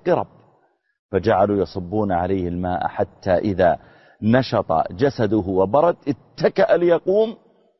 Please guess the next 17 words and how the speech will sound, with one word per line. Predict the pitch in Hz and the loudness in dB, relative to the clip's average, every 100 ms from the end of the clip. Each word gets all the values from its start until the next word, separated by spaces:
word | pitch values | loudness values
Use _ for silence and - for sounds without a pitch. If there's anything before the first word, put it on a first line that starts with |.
| _ | _
فأغمي | - - 87 78 73 | -10 -8 -8 -8 -6
عليه. | 67 69 60 - - _ _ _ _ _ _ _ _ _ _ - | -6 -8 -10 -16 -20 _ _ _ _ _ _ _ _ _ _ -2
ثم | 104 90 | 0 0
أفاق، | 82 80 - 80 67 - - _ _ _ _ _ | -2 -4 -4 -6 -6 -14 -20 _ _ _ _ _
قال: | 87 87 | -2 -2
أصلى | 82 90 - 95 85 | -2 -6 -4 -4 -2
الناس؟ | 82 104 113 - | -2 -2 -2 -6
قالوا: | - 85 71 65 | -6 -6 -6 -8
لا، | - _ _ _ _ _ - | -12 _ _ _ _ _ -2
ينتظرونك | 127 147 127 98 87 73 67 - | 0 0 0 -2 -2 -4 -10 -6
يا | 80 | -4
رسول | 73 73 - 71 | -4 -6 -8 -6
الله. | 65 50 113 - _ _ _ - | -6 -8 -14 -18 _ _ _ 0
قال: | 82 82 | 2 2
مروا | 87 92 85 76 85 | 2 -2 -4 -4 -6
أبا | 76 73 | -4 -4
بكر | 98 - 123 120 | -4 -4 -4 -4